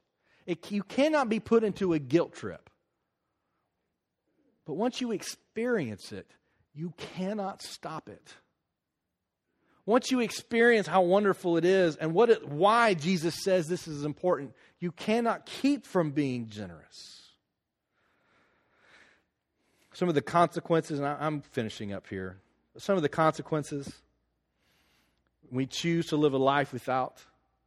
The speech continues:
being generous. One, your relationships with others will be quid pro quo.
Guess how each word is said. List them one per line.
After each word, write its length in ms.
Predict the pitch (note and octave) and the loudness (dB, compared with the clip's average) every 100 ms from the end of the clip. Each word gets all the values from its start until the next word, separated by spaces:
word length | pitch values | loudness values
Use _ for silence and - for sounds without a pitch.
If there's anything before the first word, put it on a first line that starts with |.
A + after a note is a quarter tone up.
| _ | _
being 220 | B2 B2 | -6 -6
generous. 640 | G#2 A2 F#2 F2+ - - _ _ _ _ _ - | -6 -8 -8 -12 -18 -20 _ _ _ _ _ -8
One, 460 | C3+ D3 D#3+ E3+ - _ _ _ _ _ _ _ | -2 0 0 -4 -14 _ _ _ _ _ _ _
your 120 | C#3+ | -2
relationships 600 | D3+ D#3+ D#3+ D3+ D#3+ D3+ | 2 4 4 2 0 0
with 160 | C#3+ C#3 | 0 4
others 240 | C#3 B2 | 4 4
will 80 | C3+ | 0
be 100 | C3 | -2
quid 300 | A#2 C#3 A#2+ | -2 -2 -2
pro 160 | B2+ A#2+ | -4 -4
quo. 320 | - G2+ | -6 -10